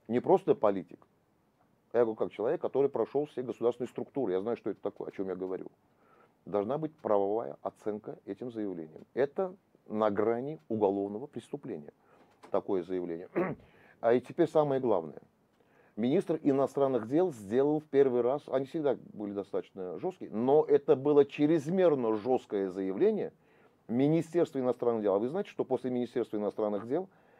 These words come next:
подряд депутаты парламента Ирана сделали ещё один заявление жёстче другого? И все на эту тему. И все, и прежде всего они Москве сказали:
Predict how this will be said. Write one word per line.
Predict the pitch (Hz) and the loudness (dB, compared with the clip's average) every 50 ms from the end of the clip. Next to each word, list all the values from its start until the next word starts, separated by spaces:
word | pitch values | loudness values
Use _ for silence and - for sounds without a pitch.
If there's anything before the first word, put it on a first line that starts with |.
| _ _ _ _ _ | _ _ _ _ _
подряд | - 131 131 135 139 156 170 180 170 135 110 | 6 6 6 8 8 8 8 8 8 6 4
депутаты | 101 120 131 127 147 156 151 - 180 147 127 - - | 2 -4 -4 -2 -2 -2 2 6 6 6 6 4 -2
парламента | 90 - 117 113 110 120 120 113 104 101 - 113 | -2 4 4 6 6 8 6 6 4 2 0 -4
Ирана | 98 - 120 120 120 131 147 180 196 | -4 0 2 2 4 4 2 0 -2
сделали | 170 131 120 110 107 113 117 | -4 -2 0 0 2 0 -2
ещё | 123 117 - - 123 120 - | -4 -6 -4 -2 -2 -2 0
один | - 104 104 101 110 123 | 2 0 0 0 -2 -6
заявление | 110 107 120 113 110 117 117 120 113 | -4 -2 -2 -2 -2 -2 -2 -4 -4
жёстче | 95 98 107 - - 113 | -4 -4 -6 -6 -6 -10
другого? | 110 135 151 156 147 120 82 - - _ _ _ _ _ _ _ _ _ _ _ _ _ _ _ _ _ _ _ _ _ _ _ _ _ - | -10 -8 -8 -6 -4 -6 -6 -6 -10 _ _ _ _ _ _ _ _ _ _ _ _ _ _ _ _ _ _ _ _ _ _ _ _ _ -8
И | - 123 | -6 -6
все | 110 - - 135 127 | -4 0 2 2 2
на | 120 110 | 4 2
эту | 101 98 95 - 143 | 2 0 -2 -4 -8
тему. | 147 - 196 156 - - _ _ _ _ _ _ _ _ _ _ _ _ _ - | -6 -6 -6 -6 -6 -10 _ _ _ _ _ _ _ _ _ _ _ _ _ -6
И | - 113 | -4 -4
все, | 104 - - 147 151 - - _ _ _ _ _ - | -4 0 2 2 2 0 -2 _ _ _ _ _ -8
и | - 110 | -6 -4
прежде | - 104 131 143 156 | 0 0 0 0 0
всего | 151 - 160 | 2 0 2
они | 160 156 | 2 2
Москве | 147 139 - - 175 202 | 0 0 -2 -2 -4 -4
сказали: | - - 156 120 95 85 73 69 69 | -2 0 0 0 0 0 -4 -6 -8